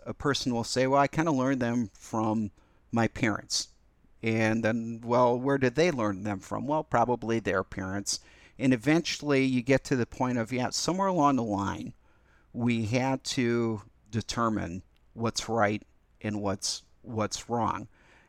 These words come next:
And to try to live in any kind of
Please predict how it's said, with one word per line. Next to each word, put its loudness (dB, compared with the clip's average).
And 0
to -2
try 6
to 4
live 2
in 2
any 4
kind 0
of -2